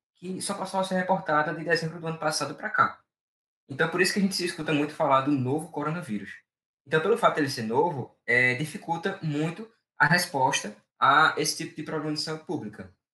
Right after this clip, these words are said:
Porque a gente não tem, tipo, a gente tem uma noção de como ele tem nos impactado, como ele afeta a saúde, mas ainda há muitas perguntas sem respostas. É, na verdade, segundo a Sociedade Brasileira de Infectologia,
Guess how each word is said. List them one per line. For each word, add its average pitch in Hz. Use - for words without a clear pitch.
Porque 147
a 147
gente 151
não 196
tem, 165
tipo, -
a 135
gente 147
tem 160
uma 226
noção 156
de 123
como 165
ele 170
tem 131
nos 120
impactado, 139
como 139
ele 143
afeta 127
a -
saúde, 156
mas 151
ainda 156
há 151
muitas 202
perguntas 170
sem 180
respostas. 147
É, 117
na 170
verdade, 151
segundo 165
a 220
Sociedade 165
Brasileira 127
de 98
Infectologia, 123